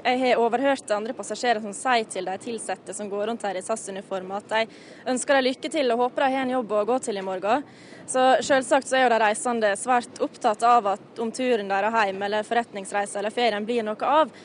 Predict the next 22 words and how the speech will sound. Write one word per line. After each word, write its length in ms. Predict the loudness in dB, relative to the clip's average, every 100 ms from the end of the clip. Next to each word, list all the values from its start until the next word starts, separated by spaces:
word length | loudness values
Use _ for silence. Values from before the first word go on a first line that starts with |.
| -20 -10 -2
men 120 | 0
også 260 | 0 -2 -2
så 140 | 0
er 140 | 4 4
jo 60 |
det 640 | 2 0 -2 -4 -10 -10 -6
en 100 | -6
tydelig 360 | -4 -4 -2 -2
stor 220 | -2 -2
sympati 640 | -2 -2 -2 -2 -2 0
og 160 | 0 -2
solidaritet 840 | -2 0 0 0 2 2 2 -4
med 140 | -10 -8
disse 180 | -2
ansatte, 580 | 0 2 0 -2 -6 -6
som 200 | -4 0
er 100 | 2
i 120 | 0
en 80 | -2
svært 360 | 0 0 0 -4
usikker 480 | -10 -8 -10 -8 -10
situasjon. 480 | -10 -10 -10 -10